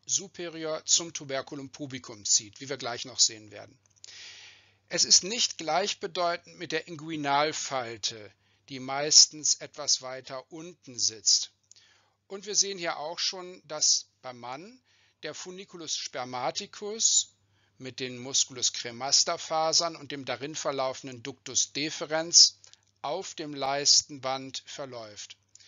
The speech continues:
Der Funiculus kommt am Anulus inguinalis internus in den Leistenkanal hinein und tritt am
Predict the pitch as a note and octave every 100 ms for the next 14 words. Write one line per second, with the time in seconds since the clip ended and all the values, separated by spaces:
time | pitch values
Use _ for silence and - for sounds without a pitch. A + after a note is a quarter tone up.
0 | - - - - - - D3+ - F3 A3+
1 | A3+ G3 G3 - - - F3 G#3 A#3 -
2 | - _ _ _ D3+ D3+ D3 - D#3 E3
3 | E3+ D3+ D3 - E3 D#3+ D3+ D3 C#3+ C3+
4 | C3 - - C3+ B2+ - C#3 C#3+ F3+ F#3+
5 | - - D3+ D3 C3+ C3 C#3 - D3 -
6 | C3+ B2+ B2 B2 A2+ B2 B2+ D#3+ G#3+ B3+
7 | _ _ _ - _ _ E3+ D3+ - F3
8 | D#3+ - C#3+ C#3+